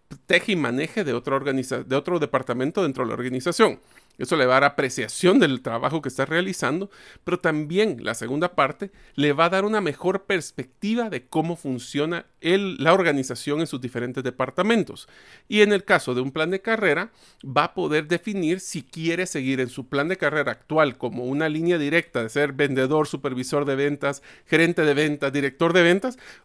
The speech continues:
o quiere explorar otra unidad de negocio.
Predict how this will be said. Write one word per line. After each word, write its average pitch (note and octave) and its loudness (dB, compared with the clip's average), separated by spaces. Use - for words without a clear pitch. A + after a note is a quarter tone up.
o E3+ 0
quiere G3 2
explorar D3+ 0
otra F#3 2
unidad B2 -2
de C3 0
negocio. C3 -4